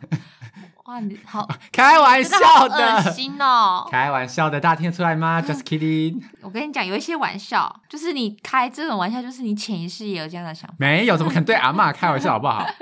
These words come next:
Speaker 2: <laughs> 然后他就真的在帮我硬剪欸。
Speaker 1: 他就把，
Speaker 2: 然后
Speaker 1: 他就是把你的那，那个须须给，就是上面刘海剪掉，斜刘海剪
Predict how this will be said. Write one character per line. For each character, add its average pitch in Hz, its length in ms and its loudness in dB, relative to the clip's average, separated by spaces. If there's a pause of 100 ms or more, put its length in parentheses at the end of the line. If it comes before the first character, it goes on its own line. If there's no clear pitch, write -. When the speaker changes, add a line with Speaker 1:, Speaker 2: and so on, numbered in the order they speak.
(460)
Speaker 2:
<laughs> - 680 -12
然 165 160 -4
后 143 400 -4 (220)
他 190 120 -6
就 196 60 0
真 180 160 0
的 135 100 -4
在 - 120 -14
帮 131 100 -2
我 - 80 -16
硬 139 220 -4
剪 - 220 -12 (100)
欸。 - 160 -20 (380)
Speaker 1:
他 311 60 -6
就 339 140 -2
把， 247 140 4
Speaker 2:
然 247 80 -2
后 392 80 -2
Speaker 1:
他 403 100 2
就 392 80 -2
是 427 100 -4
把 247 140 4
你 220 160 -6 (160)
的 214 120 -6
那， 285 140 -8 (140)
那 294 100 -2
个 254 140 -6
须 240 180 -10
须 233 160 -12
给， 196 140 -4 (180)
就 269 100 -8
是 277 220 -12
上 302 140 -4
面 254 140 -4
刘 185 120 -2
海 196 140 -4
剪 - 240 -14
掉， 165 200 -2
斜 175 160 -8
刘 185 120 -4
海 190 100 -4
剪 - 140 -10